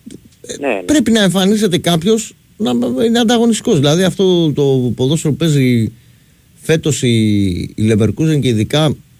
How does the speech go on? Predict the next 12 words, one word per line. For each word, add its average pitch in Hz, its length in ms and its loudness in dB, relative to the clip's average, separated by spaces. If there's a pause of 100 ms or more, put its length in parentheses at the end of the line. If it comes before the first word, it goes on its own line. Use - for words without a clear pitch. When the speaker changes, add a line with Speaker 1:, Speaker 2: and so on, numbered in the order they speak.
(560)
Speaker 2:
ο 110 140 0
τρόπος 160 320 0
με 139 80 2
τον 120 140 0
οποίο 151 240 0
αναπτύσσεται, 110 920 0
το, 110 420 2
το 117 140 -2
πώς 156 260 -2
τελειώνουν 147 380 2
οι 127 60 0
φάσεις, 143 600 -2